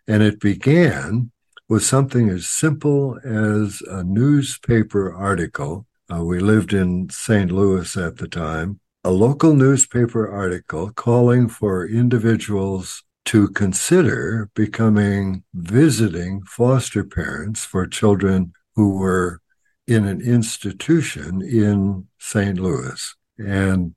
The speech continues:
my wife said, "You know, we could do that. We don't have any children of our own yet." And so we did. And that's how it all began.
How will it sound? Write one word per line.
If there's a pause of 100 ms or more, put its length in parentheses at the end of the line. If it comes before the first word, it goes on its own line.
my
wife
said,
"You
know,
we
could
do
that.
We
don't (180)
have
any
children
of
our
own
yet." (440)
And
so
we
did.
And
that's
how
it
all
began.